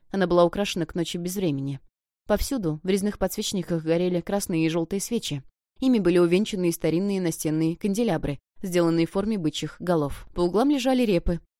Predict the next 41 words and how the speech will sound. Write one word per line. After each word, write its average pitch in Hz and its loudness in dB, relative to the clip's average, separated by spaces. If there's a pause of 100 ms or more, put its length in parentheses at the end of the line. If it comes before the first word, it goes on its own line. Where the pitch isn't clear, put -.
(140)
с - -6
вырезанными 202 2
на 185 4
их 175 2
поверхности 170 -2
рожицами. 139 -2 (220)
Внутри 196 4
каждой 214 2
тоже 185 2
что-то 175 -4
светилось. 143 -6
Велес 302 4
ещё 269 0
не 269 4
появилась, 196 -2
и 190 -2
Маргарита 175 2
с - -6
Анисией 180 0
попытались 175 -2
протиснуться 196 -4
во 180 -4
второй 202 -2
ряд, 226 -2 (240)
где 185 0
пустовало 185 0 (280)
несколько 208 -4
стульев 165 -2
в - -14
середине. 143 -4 (160)
«Не 269 0
поможешь 285 4
мне?» 175 0 (180)
как 185 0
бы 185 0
нехотя 190 -4
сказала 175 0
Анисия, 190 0
обращаясь 156 -4
к - -12
Маргарите. 165 -4